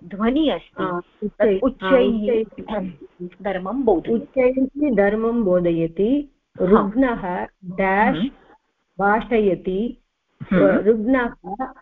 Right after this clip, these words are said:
Speaker 2: आ, शनैः भाष-, भाषयति।
Speaker 1: हा।
Speaker 2: हम्म।
Speaker 1: सम्यक्।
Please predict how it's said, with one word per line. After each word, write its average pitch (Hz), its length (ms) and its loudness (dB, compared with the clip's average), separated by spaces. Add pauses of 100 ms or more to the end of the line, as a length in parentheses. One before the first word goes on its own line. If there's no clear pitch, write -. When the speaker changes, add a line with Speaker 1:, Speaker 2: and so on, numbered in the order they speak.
(280)
Speaker 2:
आ, 185 720 -2 (720)
शनैः 285 920 2 (360)
भाष-, 214 580 0
भाषयति। 196 760 -4 (580)
Speaker 1:
हा। 170 240 4 (1120)
Speaker 2:
हम्म। 180 160 -6
Speaker 1:
सम्यक्। 160 400 2